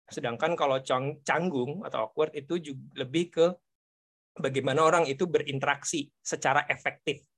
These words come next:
gitu ya. Mungkin itu, eh, kata efektifnya itu ya yang jadi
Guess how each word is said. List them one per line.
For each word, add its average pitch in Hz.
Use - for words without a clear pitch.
gitu 123
ya. 120
Mungkin 160
itu, 165
eh, 131
kata 143
efektifnya 143
itu 147
ya 135
yang 131
jadi 120